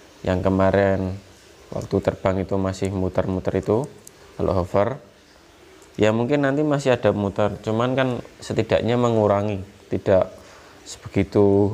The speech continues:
handle-nya susah itu, ya. Oke, sekarang langsung saja kita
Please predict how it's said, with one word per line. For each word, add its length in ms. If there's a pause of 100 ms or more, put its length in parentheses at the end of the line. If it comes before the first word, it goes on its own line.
handle-nya 480
susah 400
itu, 320
ya. 80 (1600)
Oke, 160
sekarang 400
langsung 240
saja 320
kita 720